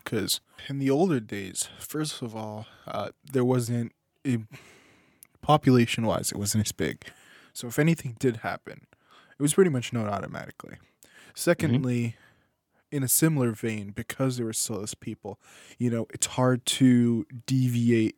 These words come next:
Speaker 1: and do anything that would be considered wrong, because that's an easy way to get yourself ostracized. But
Speaker 2: Mm.
Speaker 1: nowadays, you know, you can just go off into the middle of nowhere and do whatever the hell you want,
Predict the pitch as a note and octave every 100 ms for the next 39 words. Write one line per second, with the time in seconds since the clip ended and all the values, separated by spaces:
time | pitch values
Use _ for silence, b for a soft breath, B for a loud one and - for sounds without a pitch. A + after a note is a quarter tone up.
0 | _ B2 A2+ A2 A#2+ A#2 A#2 A2+ A#2 A2
1 | G#2 A2 A2+ A#2 A#2 - A2 F#2+ - C#3+
2 | C3 - A#2 G#2+ - A2 A#2 G#2+ - B2
3 | - C#3 A#2 A2+ A#2 G#2 G#2+ - - F#2+
4 | - G#2 B2+ - - - - A#2+ A#2+ F3
5 | F3 A#2+ G#2 F2+ G#2 - A#2 G2+ A2+ B
6 | B B C3 D3 C#3 C3+ C#3 - - C3+
7 | B2+ D3 B2+ B2+ A2+ - A#2 A2+ A#2+ C#3+
8 | D3+ B2+ A#2 A2 - A2+ G2+ B2 A2+ A#2+
9 | A#2 A#2 A#2+ A2+ A#2 A2+ A2 F2